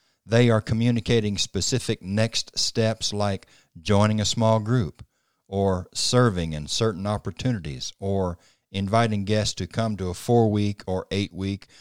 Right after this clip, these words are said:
or twenty-week class to learn more about the church or even to get involved in a Bible study. I've seen churches that tried to encourage first-time guests to respond in such ways.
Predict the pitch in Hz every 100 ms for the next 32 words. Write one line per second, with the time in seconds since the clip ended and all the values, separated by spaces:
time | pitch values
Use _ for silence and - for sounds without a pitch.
0 | _ 107 107 - 135 135 113 123 120 -
1 | 123 117 82 - 92 98 104 113 104 104
2 | 110 101 101 107 - 131 120 - - -
3 | - _ - 123 147 202 101 120 - _
4 | _ 117 113 135 127 113 120 117 107 101
5 | 98 117 131 98 - 78 67 - _ _
6 | _ _ _ - 180 - 233 - 143 131
7 | 104 87 - 123 120 110 107 95 90 -
8 | 139 92 76 - 127 135 - 113 98 90
9 | 101 92 - - - _ - 107 98 -
10 | - 175 185 92 85 80 113 113 120 147
11 | 226 - -